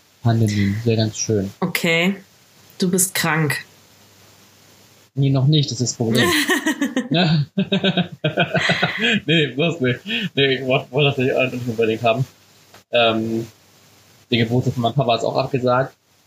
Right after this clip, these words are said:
Speaker 1: weil, ähm,
Speaker 2: Ja, es wird ja jetzt grad alles abgesagt. Das ist ein bisschen,
Speaker 1: Ja.
Speaker 2: bisschen schade, weil ich bin halt schon
Speaker 1: Ja.
Speaker 2: gerne unterwegs.
Speaker 1: Ja, ich auch.
Speaker 2: Ähm,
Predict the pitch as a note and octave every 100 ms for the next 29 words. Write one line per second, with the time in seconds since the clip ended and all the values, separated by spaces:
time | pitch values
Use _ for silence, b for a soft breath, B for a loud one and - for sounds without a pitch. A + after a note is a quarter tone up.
0 | _ _ _ _ _ G#2+ G#2 G#2 - -
1 | - G#2 E3 E3+ F#3+ G3+ G3+ F#3+ E3+ -
2 | D#3+ - D#3 D#3+ D#3+ C3+ C#3+ C#3 C#3 D3+
3 | F3+ F3+ F3+ F3+ G3+ F3 E3 - G#2+ G2+
4 | G#2+ D#3+ D#3 E3+ F#3+ F3+ D#3+ D3+ D3+ D3+
5 | - - - E3 E3 D3+ - D3+ D3+ D3+
6 | D#3+ - - - _ _ - - - _
7 | - B2+ B2 D3+ D3+ C#3+ D3 C#3+ D3+ F#3
8 | - - - - - - - _ _ -
9 | A#2 A#2 - - - - _ - E3 D#3+
10 | D#3+ D#3+ D#3+